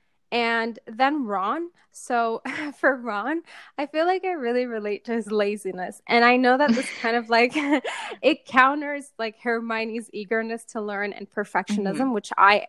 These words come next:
Speaker 1: I, I am too. But
Speaker 2: Yeah.
Speaker 1: honestly, I,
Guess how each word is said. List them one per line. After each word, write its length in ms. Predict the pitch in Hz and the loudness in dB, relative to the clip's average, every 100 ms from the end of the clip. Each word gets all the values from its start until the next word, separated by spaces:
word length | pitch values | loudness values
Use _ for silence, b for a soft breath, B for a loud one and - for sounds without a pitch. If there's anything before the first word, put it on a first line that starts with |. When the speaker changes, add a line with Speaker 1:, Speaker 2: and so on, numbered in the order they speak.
| _ | _
Speaker 1:
I, 280 | 202 202 220 _ _ _ _ | -2 0 -2 _ _ _ _
I 100 | 214 | -2
am 240 | 214 214 208 | 0 -2 -8
too. 400 | - 196 196 320 - B B B | -10 -6 -2 -2 -4 B B B
But 160 | 190 254 | 0 2
Speaker 2:
Yeah. 80 | 247 | 4
Speaker 1:
honestly, 580 | 233 262 269 294 302 - - | 4 2 -4 -6 -6 -6 -10
I, 60 | - | -12